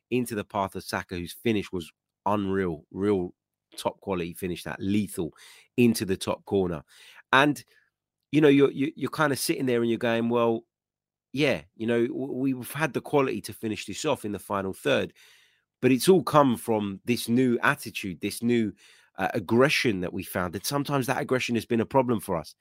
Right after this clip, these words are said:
Sometimes that aggression has been why we've ended up with red cards and, and been down to ten men at times, and then faced uphill struggles, and then faced uphill battles.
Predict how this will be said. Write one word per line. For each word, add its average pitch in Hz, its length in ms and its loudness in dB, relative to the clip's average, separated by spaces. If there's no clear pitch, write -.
Sometimes 135 500 2
that 123 180 2
aggression 127 480 0
has 107 140 0
been 110 400 2
why 113 300 8
we've 110 220 2
ended 110 280 2
up 101 120 2
with 101 200 -4
red 104 220 0
cards 104 500 6
and, 92 160 -2
and 98 200 -4
been 107 220 4
down 98 240 2
to 101 100 -6
ten 101 280 -2
men 139 180 6
at 120 140 -2
times, 90 400 -2
and 98 140 -2
then 110 380 2
faced 107 480 -4
uphill 107 380 -2
struggles, 101 640 0
and 98 180 -4
then 104 280 0
faced 110 360 0
uphill 104 320 2
battles. 101 580 2